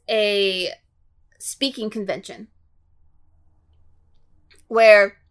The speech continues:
the Japanese version is more interesting. And the Japanese version is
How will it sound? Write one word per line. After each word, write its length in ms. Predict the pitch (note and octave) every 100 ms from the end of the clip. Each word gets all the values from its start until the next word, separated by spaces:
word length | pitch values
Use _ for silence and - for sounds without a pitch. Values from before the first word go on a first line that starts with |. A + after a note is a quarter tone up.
| _ _ _ _ _ _ _ -
the 140 | A#3+
Japanese 460 | C#4 E4 D#4 C4 B3
version 280 | B3 A#3+ G#3
is 140 | G3+
more 140 | F#3+
interesting. 440 | F3 G3+ - D4+ G4 _ _ _ _ _ _ _ -
And 120 | A3
the 80 | A3
Japanese 400 | A#3+ C4 C4+ B3
version 300 | A3+ A3 G3+
is 220 | F#3+